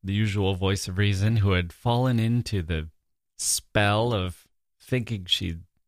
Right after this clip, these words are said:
was seeing U F Os. Maybe it was all those times that we had claimed that a plane was a U F O that had put it in her mind, made her particularly suggestible that night. Our U F Os,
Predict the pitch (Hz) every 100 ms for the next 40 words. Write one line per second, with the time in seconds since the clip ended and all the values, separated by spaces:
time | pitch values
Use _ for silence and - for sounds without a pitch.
0 | _ - 90 - 123 127 120 101 104 104
1 | 90 87 85 - - _ _ _ _ _
2 | 120 131 147 123 120 127 139 151 135 135
3 | 131 135 139 110 98 107 127 123 - -
4 | 120 120 123 131 120 101 92 80 - 131
5 | 139 107 95 98 92 87 95 95 113 98
6 | 92 92 90 - _ _ _ _ _ _
7 | _ _ - 120 104 104 107 101 95 101
8 | 107 120 117 - 104 104 104 101 101 104
9 | 101 _ _ _ _ _ - - 131 120
10 | 117 110 110 107 - 98 87 113 - 110
11 | 101 104 104 104 101 98 117 - _ _
12 | - - - 147 190 185 _ - 131 240
13 | 233 175 190 185